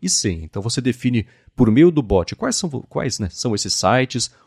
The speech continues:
os filtros também de exclusão, por exemplo, de palavra-chave, a frequência também de updates, né, de quanto em quanto tempo ele vai fazer essa varredura nos sites escolhidos,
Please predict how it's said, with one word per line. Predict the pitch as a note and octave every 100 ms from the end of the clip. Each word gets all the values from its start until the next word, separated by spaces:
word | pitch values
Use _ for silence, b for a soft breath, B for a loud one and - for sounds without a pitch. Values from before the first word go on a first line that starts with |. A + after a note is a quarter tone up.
| b
os | C3+ -
filtros | - G#3+ E3+ D3+
também | A2+ A#2+
de | B2
exclusão, | - B2+ F2+ G2+ C3
por | A2+
exemplo, | G2+ G2 F#2+ -
de |
palavra-chave, | - F2+ F2 D3+ - A2+ D3 D#3 - b b
a | -
frequência | - B2 C3+ C#3
também | A2+ G#2
de | G2+
updates, | - E2+ F#2+ F3 -
né, | F#2
de | E2
quanto | - B2 C3
em |
quanto | B2 A2+
tempo | A2 A2 -
ele |
vai | G2+
fazer | A2 G2
essa | - F#2+
varredura | G2 A2 F#2+ F2+
nos | F2+
sites | - F2 -
escolhidos, | - G3 D3+ E3+ F3